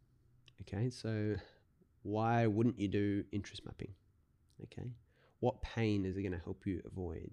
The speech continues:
Is it gonna help you of, um, get on the right path, but also avoid the wrong path, more importantly? Is gonna, is the best part of interest mapping gonna be figuring out what you're not interested in?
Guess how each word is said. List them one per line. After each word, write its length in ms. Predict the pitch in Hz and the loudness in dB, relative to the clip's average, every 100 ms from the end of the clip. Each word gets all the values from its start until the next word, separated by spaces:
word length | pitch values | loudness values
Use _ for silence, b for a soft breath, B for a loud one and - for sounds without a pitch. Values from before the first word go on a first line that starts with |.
| - | -4
Is 160 | 110 107 | 0 2
it 100 | 107 | 2
gonna 160 | 110 | 0
help 300 | 92 104 - | 0 -4 -2
you 180 | 101 92 b b b b b b b b _ _ _ _ _ _ _ _ - | -2 -2 b b b b b b b b _ _ _ _ _ _ _ _ -6
of, 200 | 104 - - | -6 -4 -4
um, 220 | 92 92 - | -4 -4 -4
get 120 | 104 117 | 0 2
on 100 | 113 | 2
the 80 | |
right 240 | 69 78 - | 2 -2 -4
path, 300 | - 92 92 | -4 -4 -4
but 100 | - - | -6 -8
also 260 | 101 - | -6 -4
avoid 460 | 87 90 92 101 - - _ | -4 -2 0 0 -2 -12 _
the 100 | 85 | -8
wrong 300 | - 101 135 | -6 -4 -4
path, 440 | - - 52 - - - | -2 -4 -4 -6 -10 -8
more 180 | 95 | -6
importantly? 640 | 80 - 117 123 - - - _ _ _ _ b b b - | -8 -4 -2 -2 -4 -18 -20 _ _ _ _ b b b -6
Is 140 | 107 | -2
gonna, 300 | - 165 160 - 123 | 2 2 2 0 -4
is 160 | 120 | -2
the 100 | - | -4
best 260 | 120 147 - | -2 -2 0
part 160 | 156 | 0
of 80 | 135 - | 2 0
interest 300 | 117 120 123 | -4 -4 -2
mapping 280 | 107 107 107 | 0 2 2
gonna 140 | 101 | 0
be 320 | 95 95 95 - b b b b b b _ _ _ | 0 -2 -4 -8 b b b b b b _ _ _
figuring 340 | - 120 117 | 0 4 6
out 140 | 104 101 | 4 2
what 100 | - | 0
you're 100 | 101 | 0
not 240 | 85 95 110 | 2 2 2
interested 440 | 104 95 - - | 0 -4 -8 -10
in? 160 | - | -12